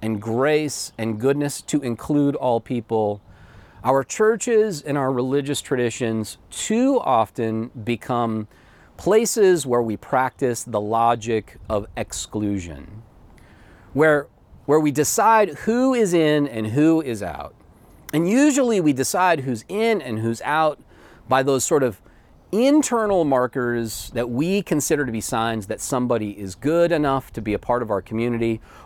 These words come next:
or those external markers that indicate that somebody is good enough to be a part of our community. And Peter speaks to that too in Acts chapter ten. If you'll go back there with me, Acts chapter ten,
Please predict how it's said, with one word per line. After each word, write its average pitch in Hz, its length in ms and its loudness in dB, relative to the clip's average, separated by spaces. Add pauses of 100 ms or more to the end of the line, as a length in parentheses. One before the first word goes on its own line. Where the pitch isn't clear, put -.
or 220 280 6
those 226 340 6
external 151 680 -2
markers 104 600 -2
that 120 200 -4
indicate 110 520 -2
that 107 140 -4
somebody 107 440 -2
is 113 180 -12
good 117 300 -2
enough 107 280 -6
to - 120 -8
be 101 120 -6
a 92 80 -4
part 98 340 -6
of 95 120 -12
our 90 220 -4
community. 104 680 -6 (520)
And 160 100 -2
Peter 349 220 2
speaks - 280 -2
to - 100 0
that 208 240 4
too 135 360 2 (300)
in 120 100 0
Acts - 180 0
chapter 139 300 0
ten. 127 300 0
If 123 180 -6
you'll 208 140 4
go 156 180 4
back 165 300 0
there 135 260 4
with 160 260 0
me, 160 200 -2
Acts 147 240 -4
chapter 117 280 0
ten, 135 420 2